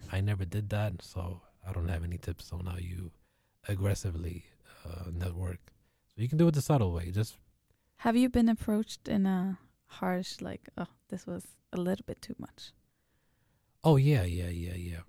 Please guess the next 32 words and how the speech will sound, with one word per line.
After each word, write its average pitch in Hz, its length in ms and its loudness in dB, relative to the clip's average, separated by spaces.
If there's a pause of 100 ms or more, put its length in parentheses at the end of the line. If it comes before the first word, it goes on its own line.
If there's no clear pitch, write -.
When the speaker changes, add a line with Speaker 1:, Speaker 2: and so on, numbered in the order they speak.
(120)
Speaker 1:
Uh, 92 440 2
I 85 40 -8
still - 300 2
get 92 100 0
approached, 87 440 -4
like, 82 220 -6 (220)
aggressively, 95 480 -4
like, 87 200 -4
"Yo, 104 120 0
you, 104 220 0 (140)
you 104 100 4
have 110 120 4
to - 80 -4
come 104 200 0
to - 100 -4
my 87 140 0
friend's 92 280 0
restaurant, 90 420 2
like, 80 160 0 (380)
tomorrow, 95 400 2
tomorrow." 95 600 2
Like, 76 260 -4
you, 90 60 2
you 90 180 4
have 208 280 6
to, 202 60 4
yeah, 196 80 2
Speaker 2:
Tomorrow, - 260 0
Speaker 1:
like, 175 220 -2
you, 220 60 -2
Speaker 2:
okay. 208 140 -2
Speaker 1:
like, 87 220 -4